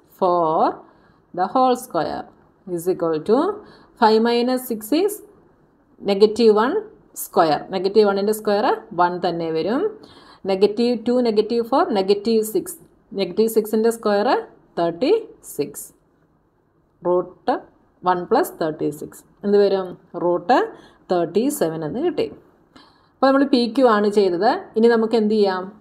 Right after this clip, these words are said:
ക്യു ആർ ചെയ്യാം. അപ്പോൾ ക്യു ആർ is equal to, ഇനി ഞാൻ ഇക്വേഷൻ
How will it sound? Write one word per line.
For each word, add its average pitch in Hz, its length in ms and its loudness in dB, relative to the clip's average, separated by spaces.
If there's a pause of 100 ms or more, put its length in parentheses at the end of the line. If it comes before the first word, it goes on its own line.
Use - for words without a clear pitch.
(400)
ക്യു 262 160 4 (220)
ആർ 165 120 0 (120)
ചെയ്യാം. 220 260 0 (840)
അപ്പോൾ 208 140 -4 (100)
ക്യു 208 180 8 (160)
ആർ 220 220 6
is 185 100 -2 (100)
equal 170 220 0 (120)
to, 247 100 4 (540)
ഇനി 277 160 2
ഞാൻ 262 160 2
ഇക്വേഷൻ 220 360 4